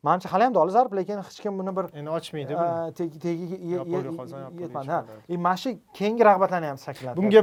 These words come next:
Speaker 2: bitta boshqa, e, anaqa ham bor, bahona ham bor, ko'p aytiladi. Endi deydi, bu, e, kutilmaganda ko'pchilikka kelgan to'y bo'ldi, yangilik bo'ldi.
Speaker 1: Mhm.
Speaker 2: E, eksperimental ishlashga majbur bo'ldik.
Speaker 1: Shunaqa, ha,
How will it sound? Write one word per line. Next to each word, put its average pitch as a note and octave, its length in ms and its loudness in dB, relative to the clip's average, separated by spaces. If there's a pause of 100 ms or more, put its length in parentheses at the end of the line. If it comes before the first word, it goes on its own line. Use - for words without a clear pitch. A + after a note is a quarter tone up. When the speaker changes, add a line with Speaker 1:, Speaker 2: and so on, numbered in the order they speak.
(100)
Speaker 2:
bitta F#3 300 0
boshqa, F#3+ 400 2
e, D#3+ 160 0 (160)
anaqa F3 340 -2
ham G3+ 140 -2
bor, C#3+ 140 0
bahona D#3+ 440 -2
ham G3 100 -4
bor, D3 140 0
ko'p F3+ 220 -8
aytiladi. D3+ 560 -4
Endi D#3 280 -6
deydi, C#3+ 300 -6
bu, D3 140 -6 (640)
e, B2 80 -10 (400)
kutilmaganda E3 840 -2 (280)
ko'pchilikka D3+ 640 -6
kelgan C#3+ 320 -8
to'y D3 200 -4
bo'ldi, B2 480 -8
yangilik C#3 500 -6
bo'ldi. B2 400 -12 (220)
Speaker 1:
Mhm. C#3 260 -16 (300)
Speaker 2:
E, B2 60 -14 (680)
eksperimental E3+ 720 0
ishlashga D3+ 440 -6
majbur D3+ 440 -2
bo'ldik. C3 440 -4
Speaker 1:
Shunaqa, C3+ 280 -8
ha, C3 140 -12